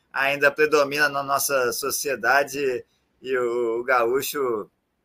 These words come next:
sempre teve um pouco esse lado, né? Sempre aprontou bastante fora de campo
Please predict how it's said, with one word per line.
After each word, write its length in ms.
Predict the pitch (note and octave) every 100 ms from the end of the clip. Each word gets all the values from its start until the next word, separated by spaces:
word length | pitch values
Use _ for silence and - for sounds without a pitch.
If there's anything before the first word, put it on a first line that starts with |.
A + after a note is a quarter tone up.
| _ _ - _
sempre 380 | - C3+ C#3+ D3+
teve 200 | C#3+ C#3+
um 80 | C3
pouco 240 | C#3 C3+
esse 160 | B2+ B2
lado, 340 | A#2 D3 D3
né? 240 | C3+ B2+ A2 _ _ _
Sempre 380 | - C#3+ E3+ F3
aprontou 540 | E3+ E3 D3+ C3+ D#3+ D#3+
bastante 560 | D3 B2 - D#3+ D#3
fora 280 | - D3+ D3
de 140 | C3
campo 500 | C3 C3+ D#3+ D#3+ C3